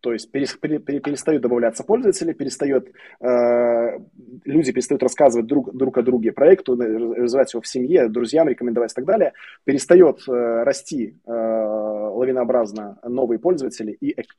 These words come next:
экономика, э, в-, внешняя игровая ломается. То есть токен начинает падать, э, люди начинают выходить, перестают заносить, э, туда,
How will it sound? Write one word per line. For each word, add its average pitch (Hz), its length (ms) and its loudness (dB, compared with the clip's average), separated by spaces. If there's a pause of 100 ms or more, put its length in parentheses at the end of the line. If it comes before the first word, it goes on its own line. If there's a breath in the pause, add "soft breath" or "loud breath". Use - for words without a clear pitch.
экономика, 127 560 -6 (240)
э, 123 60 -4
в-, 110 540 2
внешняя 135 520 -2
игровая 117 380 0
ломается. 107 520 -6
То - 100 -10
есть - 140 -12
токен 110 220 -6
начинает 113 300 -10
падать, - 380 -2 (320 loud breath)
э, 117 560 2
люди 123 220 0
начинают 110 320 -8
выходить, 151 600 -2
перестают 117 360 0
заносить, 113 560 -4
э, 107 200 -2
туда, 101 680 0